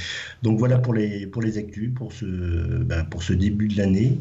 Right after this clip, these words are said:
Euh, et je pense qu'il y en aura pas mal qui vont, qui vont sortir avec, euh, des gros, comme il y a des grosses annonces qui sont prévues pour, euh, pour le premier trimestre.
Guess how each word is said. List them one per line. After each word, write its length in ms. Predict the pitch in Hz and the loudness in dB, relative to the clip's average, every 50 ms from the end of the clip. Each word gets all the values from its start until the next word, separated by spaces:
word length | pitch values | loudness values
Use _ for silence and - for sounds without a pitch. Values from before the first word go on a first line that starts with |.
| - - | -2 -4
Euh, 920 | 117 110 104 101 95 95 95 92 92 90 50 50 50 50 50 - - 50 50 50 - - 50 - - 95 | -2 0 0 0 0 -2 -2 -2 0 0 0 0 0 0 0 0 -2 -4 -4 -4 -4 -4 -4 -4 -4 -4
et 300 | 92 92 87 85 85 87 | -2 0 0 2 2 2
je 160 | 87 87 87 | 4 4 4
pense 260 | 87 85 87 98 92 - | 4 4 2 0 -2 -2
qu'il 140 | - 92 | -2 2
y 40 | 87 | 4
en 40 | 87 | 6
aura 500 | 85 85 87 87 87 85 85 85 85 87 87 - | 6 6 6 6 6 8 8 8 6 6 4 2
pas 80 | - 92 | 0 2
mal 200 | 92 98 101 104 | 2 2 2 0
qui 140 | - - 92 | -4 -4 -2
vont, 300 | 90 90 87 87 85 85 | 0 4 4 6 6 6
qui 160 | 85 - 90 | 4 4 2
vont 100 | 95 95 | 0 0
sortir 400 | 92 - - - - - 117 107 | 0 0 -2 -2 0 0 2 2
avec, 280 | 98 92 87 87 87 90 | 2 2 0 0 2 2
euh, 120 | 87 85 87 85 87 - - - - - - _ - | 4 4 4 2 0 -4 -8 -12 -16 -18 -14 _ -2
des 100 | 92 92 | 0 0
gros, 240 | 92 92 101 117 113 | 2 2 2 2 0
comme 240 | - - 113 107 | 2 2 2 2
il 60 | 110 104 | 4 4
y 40 | |
a 40 | 101 | 2
des 100 | - 101 | 0 0
grosses 280 | 101 101 110 120 120 120 | 0 0 2 2 4 4
annonces 280 | 113 117 113 117 113 | 2 2 2 0 -2
qui 140 | - - - | -6 -10 -14
sont 140 | - - 98 | -12 -12 -12
prévues 360 | 92 - 104 98 98 104 107 | -10 -10 -10 -8 -6 -4 -4
pour, 380 | 104 - - - - 87 87 85 | -4 -6 -10 -12 -8 -4 0 0
euh, 80 | 82 80 80 85 85 - - - | 0 0 0 -4 -6 -6 -8 -6
pour 80 | - | -4
le 80 | 90 85 | -4 -2
premier 280 | - 98 95 95 95 92 | 0 0 2 2 2 0
trimestre. 540 | 87 - - 85 85 - - - - - | 0 0 2 4 4 4 4 2 0 -4